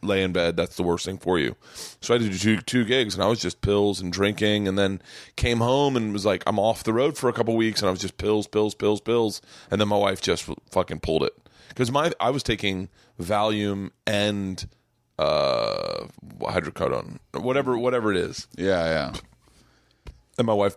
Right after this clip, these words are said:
Speaker 1: pulled the kibosh.
Speaker 2: Yeah, I eventually, shortly after the last time I saw you, uh, I had a doctor's visit, and I was just like, "You know what? Next time I come in here, if I ask for pain pills, just don't listen to me. Just don't, don't,
Speaker 1: Yeah.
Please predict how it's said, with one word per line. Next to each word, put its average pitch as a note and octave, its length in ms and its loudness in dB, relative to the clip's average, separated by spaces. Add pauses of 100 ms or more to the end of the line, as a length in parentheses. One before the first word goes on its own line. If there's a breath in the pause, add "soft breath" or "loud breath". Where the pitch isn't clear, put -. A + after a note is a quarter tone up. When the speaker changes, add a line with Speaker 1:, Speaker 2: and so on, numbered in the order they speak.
Speaker 1:
pulled G#2+ 180 2
the G2 40 -2
kibosh. F#2 540 0 (840)
Speaker 2:
Yeah, C3 220 2
I C#3 200 2
eventually, A#2 840 0 (100)
shortly C3 460 0
after G#2 320 0
the G2 60 0
last G2 340 0
time G#2 220 -2
I F#2+ 100 0
saw G2+ 260 0
you, F#2+ 480 0 (500 soft breath)
uh, E2+ 340 0
I F#2 120 2
had G2 180 0
a F2+ 60 -2
doctor's F#2 480 -2
visit, F#2 300 -2
and F2 120 -2
I F2+ 120 4
was F2 120 -2
just F#2 180 -4
like, F#2+ 220 0
"You A#2+ 60 2
know C3+ 160 2
what? C3+ 300 0 (600)
Next C#3+ 280 0
time C#3 200 2
I B2 80 2
come A#2 260 0
in A2+ 160 0
here, G#2+ 420 -2 (500 soft breath)
if G2+ 160 -6
I A2 180 4
ask G#2 300 2
for G2 140 -6
pain F#2 340 0
pills, D#2+ 420 -2
just G2+ 220 -4
don't E2+ 200 2
listen B1 340 -6
to A#1+ 160 -8
me. A#1+ 240 -8 (200)
Just F#2+ 220 -4
don't, C#2+ 240 -2 (260)
don't, G2+ 160 2
Speaker 1:
Yeah. F2 140 2